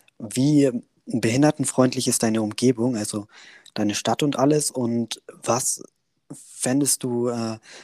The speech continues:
verbesserungswürdig? Also w-, wo sagst du, könnte man das Leben von Rollstuhlfahrern noch einfacher machen?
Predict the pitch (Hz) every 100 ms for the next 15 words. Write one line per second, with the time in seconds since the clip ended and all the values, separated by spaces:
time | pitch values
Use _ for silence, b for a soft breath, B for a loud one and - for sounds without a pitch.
0 | B - 110 127 - 113 110 113 117 107
1 | 101 101 - _ _ _ _ - 120 117
2 | 104 127 - 123 123 123 - 123 - 131
3 | 127 123 120 113 110 b b b b b
4 | b - - - - 123 117 139 165 160
5 | - 110 120 131 151 131 127 127 123 120
6 | 117 _ 120 117 113 117 113 110 101 98
7 | 101